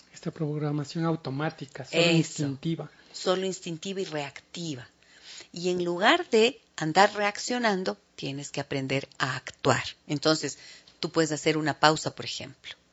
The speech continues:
Speaker 2: Esta amiga que nos dice que todo lo que estamos diciendo describe su lugar de trabajo. Ponte a escribir. Agarra papel y lápiz y escribe todas las cosas que estás viendo, todo lo que te molesta, lo que te disgusta, los comportamientos que has visto,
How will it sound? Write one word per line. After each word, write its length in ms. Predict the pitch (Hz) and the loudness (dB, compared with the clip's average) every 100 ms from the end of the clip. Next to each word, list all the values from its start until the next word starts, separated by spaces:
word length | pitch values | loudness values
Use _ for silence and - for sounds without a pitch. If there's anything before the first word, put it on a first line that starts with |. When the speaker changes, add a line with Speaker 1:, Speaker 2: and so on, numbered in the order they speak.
| _ _ - | _ _ -2
Speaker 2:
Esta 160 | - | 0
amiga 240 | 151 156 151 | 2 2 0
que 160 | 147 | -2
nos 180 | 139 135 | -4 -4
dice 260 | 135 - - | -6 -8 -6
que 160 | 135 | -6
todo 360 | - 151 143 147 | -4 -2 -2 -2
lo 140 | 139 | -6
que 80 | - | -10
estamos 340 | - 135 139 | -8 -8 -6
diciendo 400 | - - 143 143 | -8 -6 -4 -4
describe 540 | 139 127 - 139 143 135 | -6 -10 -14 -10 -6 -6
su 160 | - | -6
lugar 300 | 120 123 127 | -10 -8 -8
de 100 | 123 | -10
trabajo. 340 | 123 123 - - _ - - - - - - _ - | -12 -12 -12 -16 _ -20 -16 -16 -16 -18 -20 _ -4
Ponte 260 | 254 233 | -2 -2
a 40 | 202 | -6
escribir. 460 | - 139 127 117 - _ _ _ _ _ - | -6 -8 -8 -10 -14 _ _ _ _ _ -8
Agarra 320 | 196 233 226 | -2 -2 0
papel 360 | 156 - 151 135 | -2 -2 -2 -2
y 80 | |
lápiz 500 | 127 131 - - - - - | -6 -10 -12 -12 -12 -18 -8
y 140 | 185 | -6
escribe 400 | 180 - 208 208 | -6 -4 0 0
todas 560 | 202 254 285 349 247 160 | 2 6 6 4 -2 -4
las 160 | 147 | -4
cosas 320 | - 151 156 - | -8 -8 -8 -10
que 120 | 139 | -14
estás 260 | - 135 - | -10 -8 -4
viendo, 320 | 135 131 131 - - _ | -4 -4 -8 -12 -20 _
todo 320 | 240 277 240 | 8 8 6
lo 160 | 170 - | -4 -10
que 100 | - | -14
te 120 | 135 | -12
molesta, 460 | 135 139 151 - 143 | -8 -6 -6 -6 -8
lo 120 | 135 | -8
que 100 | 143 | -8
te 140 | 147 | -8
disgusta, 520 | 151 151 - 165 - - - - - - | -10 -10 -10 -10 -8 -10 -12 -18 -12 0
los 180 | 175 | 0
comportamientos 840 | - 180 175 170 170 185 185 185 - | 2 0 2 0 0 0 -2 -6 -8
que 160 | - | -4
has 300 | 156 151 147 143 | -4 -4 -10 -10
visto, 720 | 180 185 - _ 139 120 | -8 -10 -12 _ 4 4